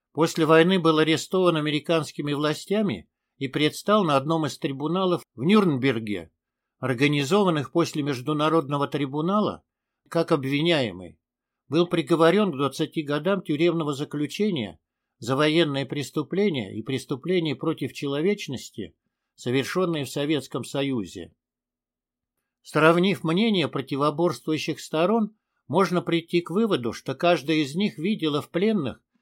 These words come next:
важный источник информации. Поэтому неудивительно, что как Красная Армия, так и Вермахт стремились к захвату пленных различными способами,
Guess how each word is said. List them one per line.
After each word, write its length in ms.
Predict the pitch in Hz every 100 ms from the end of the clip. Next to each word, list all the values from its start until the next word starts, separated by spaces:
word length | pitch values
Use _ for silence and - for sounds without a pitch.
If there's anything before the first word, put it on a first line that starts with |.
| _ -
важный 400 | 147 180 175 170
источник 500 | - 190 - 165 175
информации. 920 | 156 175 180 170 127 - 107 87 - _ _ _ _ _
Поэтому 420 | - 196 220 214
неудивительно, 920 | 190 190 170 170 123 - 120 104 92 - _ _
что 200 | _ 135
как 240 | 131 165 -
Красная 500 | 160 160 - 156 160
Армия, 380 | 208 220 156 117
так 260 | 151 151
и 60 | 156
Вермахт 480 | 160 220 160 107 -
стремились 600 | - 143 156 190 156 113
к 40 |
захвату 480 | 135 - 165 170 160
пленных 460 | 175 202 214 131 135
различными 640 | 135 156 185 - 165 165
способами, 840 | - 214 202 - 117 104 87